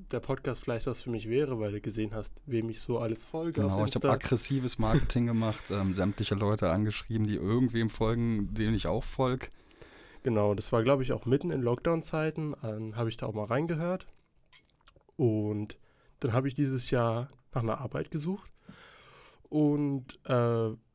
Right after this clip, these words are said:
Speaker 1: da du ja oft gesagt hast, dass du im Zoopalast arbeitest als Teamleiter, hab ich da gefragt, „Ach, da kann ich doch gleich mal anfragen, vielleicht ist da ja was frei.“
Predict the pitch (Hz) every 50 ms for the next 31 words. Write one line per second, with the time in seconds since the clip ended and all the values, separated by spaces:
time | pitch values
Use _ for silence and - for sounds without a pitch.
0 | _ _ - - 123 113 117 120 120 117 113 - 123 123 - - 139 120 123 120
1 | 117 - - 127 117 120 120 113 - 131 117 - - 180 175 - 135 120 113 -
2 | - - 117 113 110 113 117 - - 139 143 143 - - 120 - - - 151 147
3 | 151 135 117 110 110 - 135 127 117 120 117 117 113 - 131 120 120 117 - -
4 | 110 110 - 135 135 - - 135 123 - 135 131 123 - 131 123 123 120 117 120
5 | - 123 139 139 - - 139 135 131 123 - - 120 120 120 - - 151 - -
6 | 135 127 120 117 117 117 - - - 135 131 135 165 190